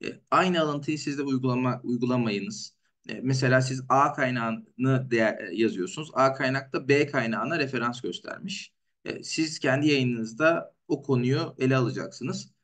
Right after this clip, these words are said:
E, A kaynağı atıf yapabilirsiniz ama aslında A kaynakta B kaynağına atıf yaptığı için sizin B kaynağına direkt gidip metnin orijinalinden, yayının orijinalinden konuyu ele almanız çok daha sağlıklı olur.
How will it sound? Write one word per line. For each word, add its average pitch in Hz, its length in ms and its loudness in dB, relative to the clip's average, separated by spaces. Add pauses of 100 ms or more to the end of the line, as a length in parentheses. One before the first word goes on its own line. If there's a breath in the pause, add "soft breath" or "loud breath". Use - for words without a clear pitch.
(180)
E, - 160 -8
A 175 220 6
kaynağı 156 400 0
atıf 143 300 -10
yapabilirsiniz 147 600 -4
ama 185 300 -2
aslında 135 380 -6
A 156 160 4
kaynakta 156 500 -4
B 156 160 2
kaynağına 143 420 -2
atıf 131 260 -8
yaptığı 139 320 -2
için 156 380 -4 (180)
sizin 139 420 0
B 170 200 6
kaynağına 143 500 -2
direkt 165 280 0
gidip 110 300 -4 (440)
metnin 131 380 -2
orijinalinden, 123 1120 2 (520)
yayının 127 340 4
orijinalinden 131 960 0 (180)
konuyu 120 260 -2
ele 113 180 2
almanız 107 440 0
çok - 260 -8
daha 131 400 0
sağlıklı 117 500 -2
olur. 117 340 -2